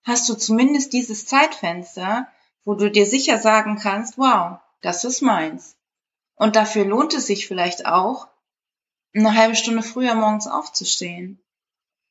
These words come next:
wenn sich das in meinem Alltag besser integrieren lässt. Oder dafür lohnt es sich dann vielleicht auch,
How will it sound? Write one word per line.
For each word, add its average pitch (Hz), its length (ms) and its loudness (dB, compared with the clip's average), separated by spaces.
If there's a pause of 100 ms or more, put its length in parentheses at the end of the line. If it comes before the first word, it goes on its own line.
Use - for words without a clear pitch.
wenn 202 180 2
sich 202 180 0
das 214 220 2
in 196 100 -4
meinem 196 220 2
Alltag 196 360 -4
besser 269 260 -4
integrieren 170 580 -10
lässt. 170 320 -8 (500)
Oder 220 400 6
dafür 202 380 0
lohnt 226 280 -8
es 220 160 -4
sich 220 180 0
dann 208 240 0
vielleicht 202 520 -2
auch, 202 400 0